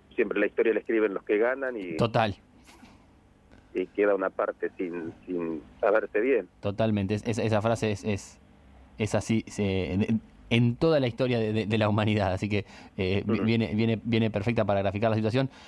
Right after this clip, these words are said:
Speaker 2: Te pregunto por, por los, por los, por los deportes que hoy están desarrollando en el Club Atlético Arbolito. Eh, ¿ha-, hay alguno que se desarrolle íntegramente en la sede?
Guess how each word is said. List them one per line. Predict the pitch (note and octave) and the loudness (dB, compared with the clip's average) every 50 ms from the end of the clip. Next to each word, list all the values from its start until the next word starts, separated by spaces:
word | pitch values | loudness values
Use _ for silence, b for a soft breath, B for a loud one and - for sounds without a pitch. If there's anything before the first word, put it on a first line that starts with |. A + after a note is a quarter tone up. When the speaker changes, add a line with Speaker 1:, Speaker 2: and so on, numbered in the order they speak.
| B B B | B B B
Speaker 2:
Te | - C3+ | -2 0
pregunto | C3 D3+ F#3 G#3+ A3 A3+ G3 | 2 2 2 2 2 2 2
por, | F3+ E3 C#3 A#2+ | 0 -2 -2 -2
por | - C3+ B2+ | -2 0 0
los, | C3 B2+ B2 A#2+ A#2 A#2 A2+ A2+ A2+ A2 A2 G#2+ G2+ - - | 0 0 0 0 2 2 2 2 2 2 2 0 -2 -6 -6
por | - - A2+ A2 | -4 -2 0 2
los, | A2+ A2+ A2 A2 - | 2 2 0 -2 -4
por | - - A#2 | -4 -2 0
los | A2+ A2+ A2 | 2 2 2
deportes | A#2 A#2+ - F3 D#3+ D3 B2 A2 A2 | 2 2 2 0 0 0 0 -4 -4
que | - - | -2 -2
hoy | A#2 | 0
están | A2 - B2+ A#2+ | 0 2 2 2
desarrollando | A#2 G#2 A#2+ G#2+ A2 G#2 B2 A#2+ A#2 A2+ - | 2 2 0 0 0 2 2 2 2 2 0
en | - G#2 G#2 G2+ | 0 0 0 2
el | G2+ G2+ G2 G2 F#2+ G2 | 2 2 0 0 -2 -2
Club | - A#2 B2 A#2+ | 0 2 2 2
Atlético | A2+ A#2 A#2 A2+ A2 G#2+ G#2+ G#2 G#2 - | 2 2 0 0 0 2 2 2 0 0
Arbolito. | G2 G#2 G#2+ G#2+ G#2+ A2 A#2+ D3 D#3 D#3 E3+ F3+ F3 B B B B B - | -2 -2 0 0 2 2 2 0 0 0 0 0 0 B B B B B -6
Eh, | B2+ B2 - | -4 -2 0
¿ha-, | C3+ C3+ - C3 | 0 0 0 2
hay | C#3 D#3 | 2 2
alguno | D3+ D3 D#3+ F#3+ F#3+ D#3+ | 2 0 0 0 0 0
que | C#3 A#2 | 0 0
se | C3+ | 0
desarrolle | A#2+ A#2+ B2 D3 D3 D3+ D3 C#3 B B B | 2 2 2 2 0 0 -2 -2 B B B
íntegramente | - D3+ E3 D#3+ D#3+ D3+ C#3 C3+ C3 C#3+ D3+ D3+ - D#3 - - C3 | -2 0 0 2 2 2 2 2 2 2 0 0 0 -2 0 0 0
en | A#2+ A#2+ | 2 2
la | B2 A#2+ | 2 0
sede? | - - F#3+ G3+ G#3+ G3 - | 0 0 0 2 0 0 -2